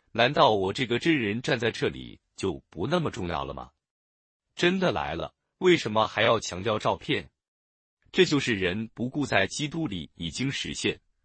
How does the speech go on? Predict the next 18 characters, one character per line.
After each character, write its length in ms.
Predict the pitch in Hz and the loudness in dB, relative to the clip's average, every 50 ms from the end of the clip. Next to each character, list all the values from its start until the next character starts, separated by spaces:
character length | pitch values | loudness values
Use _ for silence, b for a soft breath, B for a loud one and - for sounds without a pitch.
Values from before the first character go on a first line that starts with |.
| _ - | _ -12
拼 220 | - - 170 175 | -6 -2 -2 0
命 280 | 185 190 196 170 123 - _ | 0 0 0 0 -2 -4 _
想 200 | - - - 95 | -8 -4 -2 0
要 140 | 82 82 87 | 0 0 -2
在 140 | - - 113 | -2 -2 -2
那 180 | 120 139 127 87 | 0 0 0 0
里 100 | 69 65 | -2 -8
强 300 | - - - 67 71 76 | -10 -10 -10 -10 -6 -4
调、 240 | - 85 62 - _ _ _ _ | -2 -2 -2 -4 _ _ _ _
寻 360 | - - - - 90 104 139 143 | -12 -10 -8 -6 -4 -4 -4 -6
找。 280 | - - - - _ _ _ _ _ _ _ _ _ _ _ _ _ _ _ _ _ - | -8 -10 -12 -16 _ _ _ _ _ _ _ _ _ _ _ _ _ _ _ _ _ 4
万 240 | 180 180 170 165 156 | 6 6 6 6 4
一 200 | 160 165 165 165 | 0 -2 -2 -2
你 160 | 135 113 107 | -2 -2 -2
还 200 | - - 101 104 | 2 4 4 4
是 160 | 110 - 123 | 2 2 0
认 180 | 120 117 101 76 | 0 0 0 -2
为 300 | 71 71 73 80 - | -4 -4 -4 -4 -6